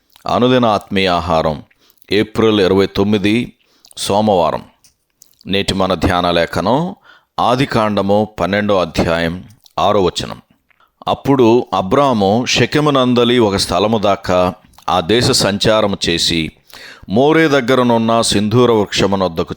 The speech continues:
చేరెను. అప్పుడు కనానీయులు ఆ దేశములో నివసించిరి." వ్యాఖ్యానాంశం, అబ్రహాము ప్రవేశించిన ఆ దేశములో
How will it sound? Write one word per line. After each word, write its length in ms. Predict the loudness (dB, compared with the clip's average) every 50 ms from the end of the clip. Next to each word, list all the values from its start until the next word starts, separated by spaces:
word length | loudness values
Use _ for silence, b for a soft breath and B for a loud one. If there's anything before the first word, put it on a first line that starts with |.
| -4 -2
చేరెను. 320 | 0 0 0 -2 -4 -6 -12 -18 _ _ _ _ _ _ _ _ _ -4
అప్పుడు 300 | -4 -4 -2 -2 -2 -2
కనానీయులు 920 | -4 -4 -2 -2 0 0 0 0 2 2 2 2 2 2 0 0 -2 -4 -8 _ b b b b b b
ఆ 140 | -4 -2 -2
దేశములో 600 | 0 0 0 0 0 0 0 0 2 2 2 2
నివసించిరి." 680 | 0 0 0 0 -2 -2 -4 -6 -6 -6 -6 -6 -6 -8 -12 -14 _ _ _ _ _ _ _ _ _ B B B B B B B B
వ్యాఖ్యానాంశం, 1000 | -2 -2 -2 -2 -2 -2 0 0 0 0 0 -2 -2 0 0 2 0 0 -2 -6 -14 _ _ B B B B B B
అబ్రహాము 680 | -2 -2 -2 0 0 2 2 2 2 2 0 2 0 0
ప్రవేశించిన 800 | 0 0 0 2 4 4 2 2 0 0 -2 0 0 0 0 0
ఆ 120 | 0 0
దేశములో 800 | 0 0 0 0 0 0 0 0 0 2 2 2 2 0 -2